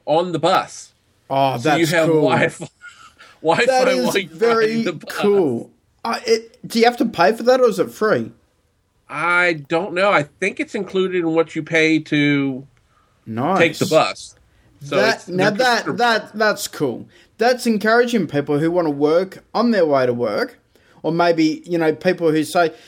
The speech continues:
Speaker 2: "You know what, instead of going nine to five, I wanna work nine to four, so I've got an hour commute. Instead of sitting in traffic and twiddling my thumbs, I'm going to get some extra work done on this public transport method."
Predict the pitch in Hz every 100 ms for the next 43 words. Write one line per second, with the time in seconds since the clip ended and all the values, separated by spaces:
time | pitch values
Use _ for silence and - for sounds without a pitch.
0 | - - 196 208 214 214 196 240 190 185
1 | 180 185 196 190 - 190 190 196 202 190
2 | 170 180 180 185 180 185 185 160 - 208
3 | 165 123 160 170 190 151 165 196 151 -
4 | 147 170 208 151 147 - 196 160 - 214
5 | 175 139 - 190 202 170 147 135 120 -
6 | 175 180 151 123 - 240 254 208 208 -
7 | _ - - _ 185 196 185 185 185 170
8 | - 170 165 160 156 _ 165 131 - 151
9 | 147 - 139 139 151 - 139 139 135 127
10 | 120 - 123 95 - 143 175 - 160 123
11 | 123 120